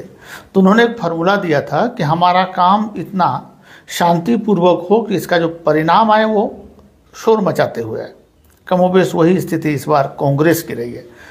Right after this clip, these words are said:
मैं इंडिया गठबंधन का बात नहीं कर रहा, क्योंकि सबकी जो नीति थी, वो अलग थी, परंतु कांग्रेस की नीति इस बार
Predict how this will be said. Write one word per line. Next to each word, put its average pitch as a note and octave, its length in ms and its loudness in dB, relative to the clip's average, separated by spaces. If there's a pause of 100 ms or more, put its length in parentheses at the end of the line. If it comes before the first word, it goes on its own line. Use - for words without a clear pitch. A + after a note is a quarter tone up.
(200)
मैं C#3 120 2
इंडिया C#3 220 4
गठबंधन D3 460 0
का E3+ 80 2
बात D3 260 2
नहीं C3+ 120 -2
कर D3+ 180 -2
रहा, D3 160 -2
क्योंकि D3 520 -10 (420)
सबकी E3+ 480 -2
जो F#3 480 0
नीति E3+ 420 0
थी, F#3+ 180 -4
वो D3 120 2
अलग D3 340 0
थी, B2 80 -6 (520)
परंतु G3+ 240 2
कांग्रेस G#3+ 480 2
की A#3 120 -6
नीति G3 280 0
इस F#3+ 280 -4
बार F#3+ 340 0